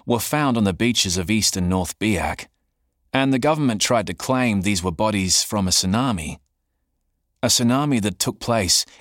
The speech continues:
in Papua New Guinea, another country." I talked to one woman who was on the boat. She jumped and swam back to shore. Before she jumped,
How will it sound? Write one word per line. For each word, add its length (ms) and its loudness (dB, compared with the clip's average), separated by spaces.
in 140 2
Papua 400 0
New 140 2
Guinea, 440 -2
another 280 0
country." 640 -4
I 100 0
talked 340 -2
to 80 0
one 280 2
woman 380 0
who 100 -2
was 100 2
on 140 2
the 80 -2
boat. 380 -2
She 160 0
jumped 420 -2
and 120 0
swam 280 2
back 220 -2
to 100 -4
shore. 500 -2
Before 300 0
she 140 0
jumped, 500 -2